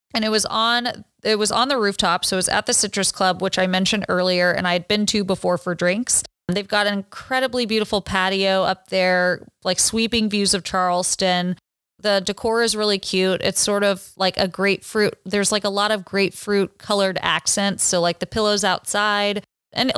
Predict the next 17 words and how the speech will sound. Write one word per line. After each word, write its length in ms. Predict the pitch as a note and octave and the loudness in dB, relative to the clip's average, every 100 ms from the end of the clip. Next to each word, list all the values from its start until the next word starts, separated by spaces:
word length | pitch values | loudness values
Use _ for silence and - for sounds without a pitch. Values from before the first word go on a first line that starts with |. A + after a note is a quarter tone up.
| A3 | -2
just 240 | D4 - | -2 0
decor 500 | C4 - G#3 G3 F#3+ | -2 -2 -2 0 0
that 200 | F3 E3+ | 0 -2
really 380 | - F#3 F3+ E3+ | -2 0 0 0
brings 500 | - F3 F#3+ F#3 F3 | -4 -4 0 0 2
out 200 | F3 - | 2 0
that 200 | - - | -4 0
citrus 400 | - G3+ - - | -2 0 -2 -2
vibe, 360 | - - C3+ F3+ | 0 0 0 -2
if 140 | - | -4
you 120 | C#3+ | -2
will. 260 | A2 A2 A2+ _ _ - | 0 0 -2 _ _ -8
It's 180 | A#3 G#3+ | -2 0
really 200 | G#3 F#3 | 0 0
cute 260 | - F3 | -2 -2
though. 240 | - F#3 - | 0 0 0
But 260 | G#3 G3 | 0 0